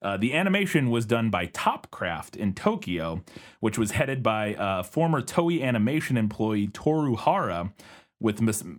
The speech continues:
uh, Masaki Iizuka being in charge of the production, apparently this studio had previously animated the Frosty's Winter Wonderland,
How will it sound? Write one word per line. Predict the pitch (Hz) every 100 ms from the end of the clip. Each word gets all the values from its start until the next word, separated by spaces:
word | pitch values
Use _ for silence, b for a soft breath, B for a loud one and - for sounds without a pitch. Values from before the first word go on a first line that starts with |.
| -
uh, | 101 95 85 - -
Masaki | 110 107 - 139 - 160 -
Iizuka | 127 135 113 107 160 190 247 240 _ _ _ _ _ 117
being | 131 131
in | 120
charge | - 127 123
of | 110
the |
production, | 101 110 107 104 - 90 85 b b b _ - -
apparently | - 143 190 196 135
this | 123 123
studio | - 139 127 117
had | 107 107
previously | - 170 185 160 135 113
animated | 120 113 110 107 104 95
the | 101 95
Frosty's | - 120 123 127 113
Winter | 117 113 107
Wonderland, | 117 131 110 98 95 95